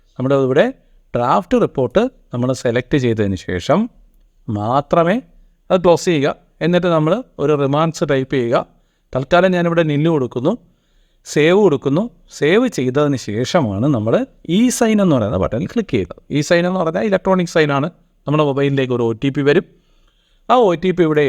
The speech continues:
എൻട്രി ചെയ്യുന്നതോടുകൂടി, എൻട്രി ചെയ്ത് സബ്മിറ്റ് ചെയ്യുന്നതോടുകൂടി നമ്മുടെ ഒരു കാലയളവിൽ സി ആർ സബ്മിറ്റ് ആവുന്നതാണ്. ശ്രദ്ധിക്കേണ്ട ഒരു പ്രധാനപ്പെട്ട കാര്യം, ഒരു വർഷത്തിൽ എ-, ഒരു മാക്സിമം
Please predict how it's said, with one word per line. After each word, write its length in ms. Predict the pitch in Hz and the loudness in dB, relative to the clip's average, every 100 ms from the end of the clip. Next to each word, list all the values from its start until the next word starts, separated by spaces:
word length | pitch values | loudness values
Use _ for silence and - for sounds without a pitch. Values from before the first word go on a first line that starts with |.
| 120 | 0
എൻട്രി 320 | 139 170 208 151 | -2 0 0 0
ചെയ്യുന്നതോടുകൂടി, 880 | 123 123 120 117 110 95 95 101 - _ - | 0 0 0 0 -2 -4 -6 -8 -10 _ -10
എൻട്രി 300 | 127 147 208 | -4 0 2
ചെയ്ത് 240 | 165 135 185 | 2 0 0
സബ്മിറ്റ് 520 | 147 - 190 214 240 202 | -2 0 0 0 0 0
ചെയ്യുന്നതോടുകൂടി 800 | 170 151 143 127 - 107 117 190 - _ _ _ _ _ - 127 | 0 0 -2 -4 -8 -4 -2 -2 -4 _ _ _ _ _ -8 -4
നമ്മുടെ 440 | 143 160 165 190 - - 156 | -2 0 0 0 -2 -6 -2
ഒരു 220 | 220 269 - | 0 0 -2
കാലയളവിൽ 720 | 160 151 160 156 135 98 90 - _ _ _ _ _ _ _ _ _ _ _ _ - | -2 0 0 0 0 -4 -8 -16 _ _ _ _ _ _ _ _ _ _ _ _ -16
സി 260 | - 135 143 151 | -6 -2 2 4
ആർ 220 | 143 220 - _ _ _ _ _ _ _ _ _ - | 4 2 -2 _ _ _ _ _ _ _ _ _ -4
സബ്മിറ്റ് 340 | 147 147 147 131 | -2 0 2 2
ആവുന്നതാണ്. 440 | 117 107 95 127 - - | 2 -2 -2 -4 -8 -6
ശ്രദ്ധിക്കേണ്ട 460 | 127 139 160 165 165 | -2 -2 0 2 2
ഒരു 60 | 151 | 0
പ്രധാനപ്പെട്ട 520 | 131 139 156 156 175 | 0 0 0 -2 -2
കാര്യം, 340 | 151 135 156 - 135 | 0 0 -2 -8 -4
ഒരു 100 | 151 | -2
വർഷത്തിൽ 720 | 135 123 - 180 175 165 208 254 - 147 | -2 -6 0 0 0 -4 -4 -6 -10 -10
എ-, 140 | - - | -10 -6
ഒരു 180 | 139 170 | -2 -2
മാക്സിമം 840 | 165 139 151 180 - 226 247 | -2 0 0 0 0 0 0